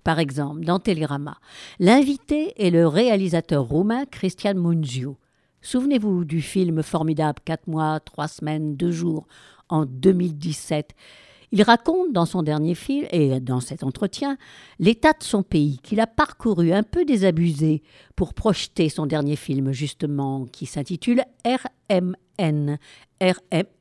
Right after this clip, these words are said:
N, c'est le sigle roumain de notre I R M. Comme beaucoup de pays de l'Est, dit-il, la Roumanie est une zone grise dans l'imaginaire des Occidentaux,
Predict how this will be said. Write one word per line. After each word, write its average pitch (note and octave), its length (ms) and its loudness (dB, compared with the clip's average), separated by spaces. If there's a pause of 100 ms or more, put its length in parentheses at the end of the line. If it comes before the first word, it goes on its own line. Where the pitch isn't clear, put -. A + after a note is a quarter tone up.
(120)
N, C4+ 260 0
c'est F#3+ 240 0
le E3 140 2
sigle D3+ 500 -4
roumain B3+ 480 4 (220)
de F#3+ 80 0
notre G3+ 340 0 (180)
I B3 180 4
R F3 120 0
M. C#3+ 280 -4 (680)
Comme D#3+ 240 4
beaucoup F#3 380 4
de F3 80 2
pays F#3+ 320 0
de F3 140 -2
l'Est, A3 400 2
dit-il, F#3+ 440 -4
la F3 120 2
Roumanie A#3+ 600 2
est - 220 -6
une A#3+ 160 2
zone F#3+ 320 2
grise D#3+ 600 0
dans D#3 120 -2
l'imaginaire D#3 600 0
des D3 180 -4
Occidentaux, D3 720 -8